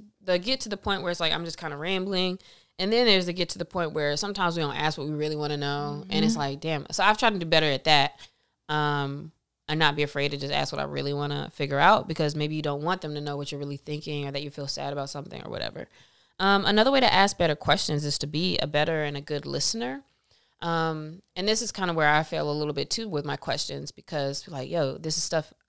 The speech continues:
Speaker 1: you should already know or I already said. And it's like, yeah, I don't be listening. So it, it's a combination of I'm not listening and a combination of I'm just trying to talk just to fill space, where I might just be asking questions. And it's like,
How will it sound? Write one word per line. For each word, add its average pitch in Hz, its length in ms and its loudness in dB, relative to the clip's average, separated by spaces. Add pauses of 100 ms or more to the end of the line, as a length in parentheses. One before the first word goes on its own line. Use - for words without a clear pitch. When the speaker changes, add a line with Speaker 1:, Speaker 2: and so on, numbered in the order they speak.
(160)
Speaker 1:
you 160 140 -6
should - 160 -4
already 135 260 0
know 131 400 -6
or 135 80 0
I 131 140 2
already 143 200 2
said. 135 640 0 (460)
And 147 100 -6
it's 160 80 -6
like, 143 140 0
yeah, 156 200 4
I 170 60 6
don't 147 80 4
be 135 80 0
listening. 139 380 -4
So - 580 -4 (560)
it, - 220 -16 (260)
it's - 360 -4
a 170 40 -4
combination 160 600 2
of 139 200 0
I'm 143 160 -4
not 135 220 -6
listening 254 540 0
and 190 200 2
a - 20 -6
combination 160 380 0
of 135 60 -4
I'm 151 180 0
just 147 120 -6
trying 139 140 -4
to 131 60 -8
talk 160 300 6
just 147 140 -4
to 151 40 -10
fill 143 160 -2
space, 147 480 6
where 143 300 -2
I 139 100 0
might 147 180 2
just 147 120 -8
be 147 100 -2
asking 143 300 0
questions. 143 380 0
And 135 100 -6
it's 139 140 -4
like, 139 320 -2